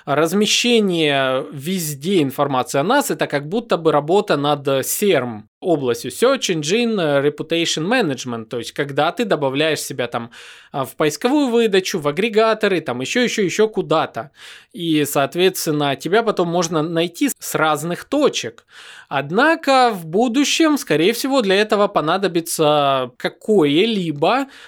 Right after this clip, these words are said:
окно, куда ты однажды вносишь информацию, и потом любой цифровой помощник быстро о тебе расскажет по запросу. Как это будет, э, ранжироваться, как, э, одновременно рассказать о сотне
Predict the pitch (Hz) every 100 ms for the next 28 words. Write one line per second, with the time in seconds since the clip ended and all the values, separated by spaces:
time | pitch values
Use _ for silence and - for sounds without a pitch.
0 | - _ 160 151 - 170 170 226 294 202
1 | 160 165 160 147 139 127 131 151 151 165
2 | 135 117 123 135 139 123 131 143 131 180
3 | 262 330 320 302 269 - 254 208 160 -
4 | 190 139 135 196 156 131 123 147 143 147
5 | 143 226 339 302 240 160 180 269 - 269
6 | 254 - - - 156 - 165 175 139 -
7 | - 277 240 240 180 214 165 - 123 113
8 | - - - - 247 254 254 247 214 247
9 | 220 226 233 208 202 202 190 220 214 147
10 | 151 175 151 135 131 127 143 123 208 226
11 | 196 185 175 185 175 180 196 226 208 190
12 | 180 - 175 202 214 214 - 190 185 190
13 | - 196 208 202 175 170 170 165